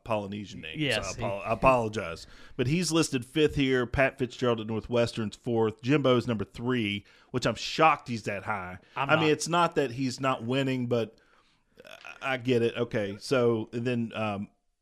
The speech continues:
Speaker 1: Harsin at Alabama and Jeff Scott at South Florida is number one. Uh, some other names on here. Ven-, uh, Venables at Oklahoma's tenth.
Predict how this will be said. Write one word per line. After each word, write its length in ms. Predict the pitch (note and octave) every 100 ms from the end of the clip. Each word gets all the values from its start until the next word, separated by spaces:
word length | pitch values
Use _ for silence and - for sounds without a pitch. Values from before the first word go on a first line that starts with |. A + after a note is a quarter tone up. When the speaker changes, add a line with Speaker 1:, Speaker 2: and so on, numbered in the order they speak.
| _ _ _ _ -
Speaker 1:
Harsin 440 | C#3 C#3+ C#3 C3
at 60 | A#2
Alabama 560 | B2+ B2+ A#2 B2 A#2+ A#2
and 140 | G2+
Jeff 180 | B2 G#2+
Scott 320 | - A2+ G#2
at 140 | G2+
South 240 | - G#2 -
Florida 280 | G#2+ G2+ F2+
is 120 | D#3
number 200 | D#3 E3
one. 440 | A2+ G2+ F2+ - - _ _ _ _ _
Uh, 260 | B2+ C3 B2+
some 220 | D3 D3
other 180 | E3 C3+
names 400 | C#3 C#3 C3+ B2
on 140 | B2
here. 340 | B2 B2+ A#2+ A#2
Ven-, 260 | A#2 C3+
uh, 200 | - A#2
Venables 800 | G#2 A2 C3+ B2+ B2 A#2+ - - - -
at 100 | A#2
Oklahoma's 600 | A#2+ G#2+ A#2 B2 C3 -
tenth. 380 | - A2+ D#3+